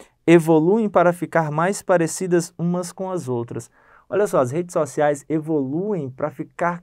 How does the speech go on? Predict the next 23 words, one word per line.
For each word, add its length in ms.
cada 340
vez 300
mais 340
diferentes, 880
para 200
que 140
os 120
seus 460
usuários 600
tenham 400
particularidades 1200
e, 120
a 80
partir 420
dessas 480
particularidades, 1120
eu 140
tenha 280
maior 400
interesse 680
de 120
acesso 560
nela. 440